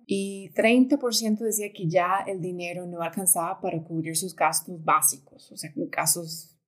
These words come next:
así de comida, de casa. Muy pocas lograron cambiar el modo de trabajo. Y eso es importante mencionar porque vimos que en el norte global muchas trabajadoras sexuales empezaron a trabajar en línea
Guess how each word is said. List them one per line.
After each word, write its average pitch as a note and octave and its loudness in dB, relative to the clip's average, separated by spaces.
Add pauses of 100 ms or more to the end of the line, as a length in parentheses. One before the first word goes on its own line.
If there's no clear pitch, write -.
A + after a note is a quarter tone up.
(120)
así D#3+ 2
de C3 -2
comida, D3 -4
de - -20
casa. E3 -4 (920)
Muy C4 8
pocas A#3+ 0
lograron G3 4
cambiar G3 -4
el G#3+ -2
modo G3+ -6
de F3 0 (100)
trabajo. E3+ -2 (260)
Y G3+ 4
eso G#3+ 4
es A#3+ 2
importante C4+ 4
mencionar A3 0
porque B3 0
vimos G#3 2
que A#3 -8
en F#3+ -10
el F3 -12
norte F#3 2
global A#3+ -2
muchas G#3 4
trabajadoras A3 -2
sexuales G3+ -2
empezaron F#3 0
a G#3+ -4
trabajar F3+ -8
en F#3+ -8
línea F#3 -2